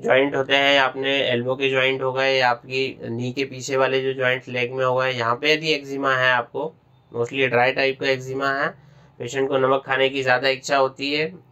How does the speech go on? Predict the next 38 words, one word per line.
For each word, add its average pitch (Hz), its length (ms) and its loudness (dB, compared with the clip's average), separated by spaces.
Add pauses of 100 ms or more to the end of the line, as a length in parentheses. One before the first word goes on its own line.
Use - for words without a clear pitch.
(360)
और 123 400 2 (320)
पेशेंट 135 340 -2
थोड़ा 135 160 4
सा 139 120 2
इंट्रोवर्ट 135 520 4
रहता 131 320 2
है, 151 200 2
जल्दी 127 280 -4
अपनी 127 200 -4
बात 123 220 2
शेयर 120 320 -4
किसी 120 240 -10
से 120 140 -10
नहीं 117 180 -6
करता, 127 260 0
इस 143 180 0
तरह 117 220 -4
का 120 120 -4
यदि 120 160 -2
नेचर 123 360 -2
है 156 160 -2
और 120 260 -4
इस - 280 -18 (120)
जगह 123 340 2
पे 147 180 4
यदि 131 180 0
उसका 120 200 -6
एक्जिमा 107 420 -6
है, 104 300 -10 (640)
फोल्ड, 135 300 6
अ, 123 60 -12 (560)
जो 113 180 -6
फोल्ड 120 320 2
बनते 117 280 2
हैं 120 380 -2
हाथ 117 140 -2
पैरों 113 320 -4
में, 135 140 -8